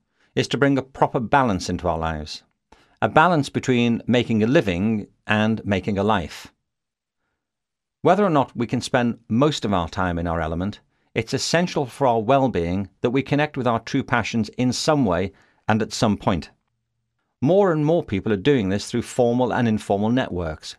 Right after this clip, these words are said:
clubs and festivals to share and celebrate common creative interests. These include choirs, theatre festivals, science clubs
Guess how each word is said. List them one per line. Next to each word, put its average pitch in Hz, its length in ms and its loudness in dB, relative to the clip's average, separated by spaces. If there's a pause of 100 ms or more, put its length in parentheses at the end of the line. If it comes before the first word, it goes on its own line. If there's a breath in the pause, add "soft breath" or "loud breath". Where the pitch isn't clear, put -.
(120)
clubs 113 480 -2
and 90 120 -6
festivals 85 680 -4 (400 soft breath)
to - 80 -4
share 139 360 2
and 120 160 -4
celebrate 110 600 0
common 110 320 0
creative 98 480 -2
interests. - 600 -6 (560)
These 151 200 2
include 123 360 -2
choirs, 92 600 -2 (400)
theatre 160 280 0
festivals, 90 600 -6 (260 soft breath)
science 151 460 0
clubs 85 400 -6